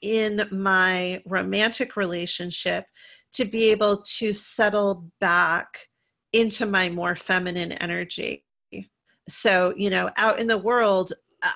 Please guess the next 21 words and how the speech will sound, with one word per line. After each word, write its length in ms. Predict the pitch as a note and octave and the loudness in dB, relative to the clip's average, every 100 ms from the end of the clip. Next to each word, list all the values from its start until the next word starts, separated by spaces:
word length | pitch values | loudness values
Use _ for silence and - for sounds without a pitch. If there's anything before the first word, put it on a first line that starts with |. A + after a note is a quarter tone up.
| - | -2
I 460 | G#3 G3+ G3+ G#3 G#3+ | 0 2 2 2 0
have 340 | G3+ A#3 G#3 - | 0 -2 -2 -2
to 320 | A#3 A3+ A3 - | 2 2 0 -4
sort 260 | - A3+ | 0 2
of 140 | G#3 G#3 | 2 -2
move 440 | G3+ A3 C4+ F#3 | -2 0 -2 -2
with 180 | F#3+ G3 | -6 -4
a 60 | F#3 | -4
more 260 | F#3 F3+ | -4 -6
masculine 760 | F#3 F3+ A3 - - E3+ E3 E3 | -2 -2 -2 -6 -8 -8 -8 -10
energy. 760 | E3 E3 F#3+ F#3 G3 F#3+ A3 A3+ _ _ _ - - - - _ - | -8 -8 -8 -8 -8 -8 -8 -12 _ _ _ -20 -20 -20 -20 _ -12
So 460 | - - G#3+ G3 - | -6 2 4 4 2
in 220 | A#3 A3 | -2 0
my 580 | G3+ F#3+ F#3 F3+ F3+ F3+ _ | 2 2 2 0 -4 -8 _
personal 680 | - B3+ C#4 - G#3 F#3 F#3 | 0 2 2 0 -2 -2 0
life, 500 | F3 E3+ E3+ F#3+ - _ - - _ - | -2 -2 -4 -8 -14 _ -20 -20 _ 0
I 160 | G#3+ | 2
enjoy 1120 | G3+ G3 F#3+ F#3 F3 G#3+ G#3 G3 F#3 F3+ F#3 - | 2 2 -2 -4 0 2 4 4 2 -2 -6 -8
being 300 | G#3+ A3+ A#3 | -2 0 0
with 140 | G#3+ G3+ | 0 -2
someone 460 | G3+ F#3 F#3 F3+ | -2 -2 -2 -4